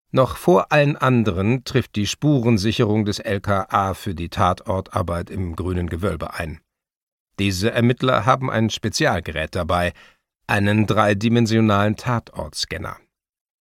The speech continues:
Das Ding funktioniert mit seinen Kameras wie Google Street View. Alle Tatorträume werden hochauflösend mit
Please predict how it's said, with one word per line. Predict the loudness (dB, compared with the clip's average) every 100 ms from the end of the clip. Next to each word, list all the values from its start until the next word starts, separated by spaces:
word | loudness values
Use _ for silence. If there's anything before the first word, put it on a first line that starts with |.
| _ -4
Das | -2
Ding | 0 -2
funktioniert | 0 -2 0 2 2 0
mit | 0
seinen | 2 2 0
Kameras | 0 2 2 2 2 0
wie | -2 -2
Google | 0 -2 0 -4
Street | -4 -2 -2 -2
View. | -2 -2 -4 -12 -20 _ _ _
Alle | -2 0 -4
Tatorträume | -4 0 0 -2 -2 -2 0 0 0 0
werden | -2 -2 -2 0
hochauflösend | -2 -4 -6 -6 -2 -2 -2 0 -2 -4 -10
mit | -10